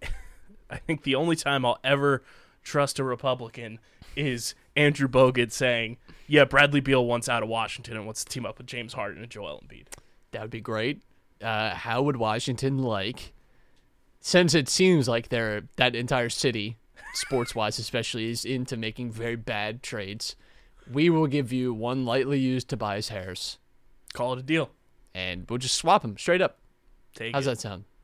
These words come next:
Speaker 2: Let's lock it in before we have any more time to think
Speaker 1: Let's
Speaker 2: about
Speaker 1: call
Speaker 2: that.
Speaker 1: it a deal.
Speaker 2: Yeah, I'd welcome Bradley Beal in the Sixers.
Speaker 1: Where do you think, how do you think he would fit in with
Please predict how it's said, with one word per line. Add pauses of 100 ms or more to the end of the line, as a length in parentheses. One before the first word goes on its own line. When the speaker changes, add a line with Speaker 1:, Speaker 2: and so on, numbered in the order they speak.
(720)
Speaker 2:
Let's
lock
it
in
before
we
have
any
more
time
to
think
Speaker 1:
Let's
Speaker 2:
about
Speaker 1:
call
Speaker 2:
that.
Speaker 1:
it
a
deal. (720)
Speaker 2:
Yeah,
I'd
welcome
Bradley
Beal
in
the
Sixers.
Speaker 1:
Where
do
you
think,
how
do
you
think
he
would
fit
in
with